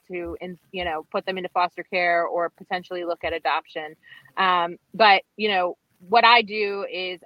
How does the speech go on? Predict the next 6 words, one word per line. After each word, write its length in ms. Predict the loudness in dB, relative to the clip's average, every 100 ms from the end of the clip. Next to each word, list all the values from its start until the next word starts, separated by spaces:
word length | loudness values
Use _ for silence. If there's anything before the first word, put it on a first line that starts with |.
| -4
I 440 | 0 0 -2 -8 _ _ _ -6
work 260 | -4 -4
with 160 | -6 -10
the 80 | -12
children 640 | -8 -8 -6 -6 -6 -8 -12 -6
and, 520 | -4 -4 -6 -8